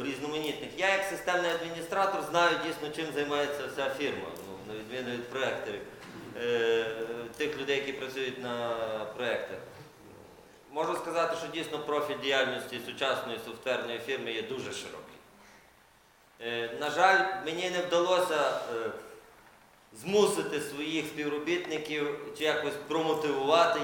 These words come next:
їх, щоб вони прийшли і доповіли про те, як вони дійсно використовують вільне програмне забезпечення. Е, але по великому рахунку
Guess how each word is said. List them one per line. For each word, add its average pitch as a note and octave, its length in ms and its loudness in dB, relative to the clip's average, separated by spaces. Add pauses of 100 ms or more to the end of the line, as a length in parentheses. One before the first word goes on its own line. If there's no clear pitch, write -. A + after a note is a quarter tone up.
їх, D3 100 -4
щоб C#3+ 180 -4
вони D3 160 -4
прийшли C#3+ 380 -2
і D#3+ 80 0
доповіли D3 520 0
про C3+ 180 -2
те, D#3 300 2 (140)
як D#3 240 6
вони D#3 240 -2
дійсно F3 340 -2 (420)
використовують D3 600 0
вільне C#3+ 200 0
програмне C3+ 480 2 (100)
забезпечення. A#2+ 760 -4 (840)
Е, G2+ 600 -2 (340)
але C#3+ 500 6 (1160)
по E3+ 100 -4
великому A3+ 360 4
рахунку D3 580 2